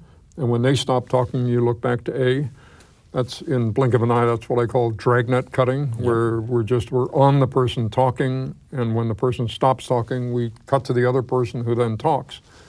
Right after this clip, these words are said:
Speaker 1: But in reality, the f-, it's a much more fluid thing where you are listening, and when you get the idea of what the first person is saying, they're still talking, but you understand their point.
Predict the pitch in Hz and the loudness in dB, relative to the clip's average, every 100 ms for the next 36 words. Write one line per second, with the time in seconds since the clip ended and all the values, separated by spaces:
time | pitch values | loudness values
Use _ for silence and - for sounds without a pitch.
0 | - - - _ - 139 131 123 117 123 | -20 -20 -20 _ -2 2 4 4 4 4
1 | 139 185 139 117 113 113 110 110 - - | 4 4 4 2 2 0 0 -4 -6 -8
2 | 208 135 127 123 120 - 120 110 143 135 | -4 0 2 2 0 -2 -2 -2 0 0
3 | 117 101 147 143 123 120 120 117 117 135 | 0 -2 -2 0 -2 -4 -4 -2 0 4
4 | 147 127 117 113 98 - - - - - | 4 4 4 2 0 -10 -20 -20 -20 -2
5 | 151 175 - 117 110 117 - - - - | 2 2 2 0 0 -4 -8 -20 -20 -20
6 | - - 127 131 127 127 104 165 165 143 | -18 -6 0 2 2 0 4 4 4 2
7 | 127 123 143 160 123 110 123 123 - _ | 4 4 4 4 2 2 0 -2 -18 _
8 | _ - 143 175 170 - 127 104 117 117 | _ -10 0 2 0 0 0 0 -2 -4
9 | - 196 185 107 110 117 - - 139 131 | -2 0 0 0 -2 -8 -10 -2 0 2
10 | 196 170 - 175 165 113 104 123 131 123 | 2 2 2 0 2 0 0 0 0 0
11 | - 139 139 - 131 131 127 120 110 120 | 0 2 2 0 0 2 2 -2 -2 -2
12 | 113 - 139 165 | 0 0 0 0